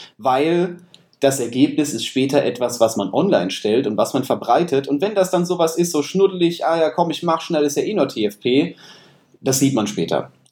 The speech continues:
Und natürlich die Leute, mit denen ihr in, in dem freien Projekt zusammenarbeitet, die wir natürlich auch hergehen und werden das Ganze weiter verbreiten, die haben Feedback zu dem Thema, vielleicht kennen die jemanden, die euch dann nicht kontaktieren oder nicht buchen würden, wenn ihr mit denen in Kontakt steht. Oh mein Gott, wie viel Konjunktiv.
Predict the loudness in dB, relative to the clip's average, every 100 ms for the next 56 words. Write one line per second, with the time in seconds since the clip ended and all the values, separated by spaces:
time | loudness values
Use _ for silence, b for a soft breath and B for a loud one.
0 | 0 0 0 -2 0 2 2 -2 -8 -8
1 | -2 2 2 2 0 2 2 0 -2 -2
2 | 0 0 -2 2 2 2 2 -2 -2 0
3 | 0 0 -2 0 0 0 -4 -4 -2 -2
4 | -2 -4 -2 0 2 0 -2 -2 0 0
5 | 2 0 0 -2 0 0 2 4 4 4
6 | -2 2 4 4 2 -4 0 0 0 -2
7 | -2 2 2 2 0 -2 0 0 2 0
8 | 0 -6 -4 2 2 2 0 0 2 0
9 | 2 -2 0 -2 -2 0 0 2 2 2
10 | 0 -4 -2 -2 0 -2 -2 -2 0 2
11 | 2 2 0 -2 0 2 2 -2 0 2
12 | 2 2 2 2 0 -2 -2 0 0 -2
13 | 2 2 2 0 0 0 -2 0 0 -4
14 | -4 -4 0 0 0 0 -2